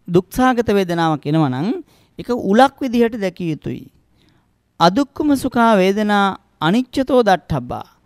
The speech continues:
මේ මධ්‍යස්ස නැත්තම් උපේක්ඛා වේදනාවක් එනවා නම්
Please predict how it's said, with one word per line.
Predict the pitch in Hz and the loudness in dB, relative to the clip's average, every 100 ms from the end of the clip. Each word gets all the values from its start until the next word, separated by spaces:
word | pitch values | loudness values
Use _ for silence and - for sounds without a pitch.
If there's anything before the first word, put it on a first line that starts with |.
| _ _ _ _ _ 147 | _ _ _ _ _ -2
මේ | |
මධ්‍යස්ස | 143 151 190 233 - | 2 2 2 2 2
නැත්තම් | 214 175 - 156 | 0 0 -2 -2
උපේක්ඛා | 151 165 214 262 262 | -2 -2 -2 0 0
වේදනාවක් | 262 185 180 165 151 139 | 0 -2 -2 -2 -6 -8
එනවා | 143 139 | -6 -2
නම් | 151 | -2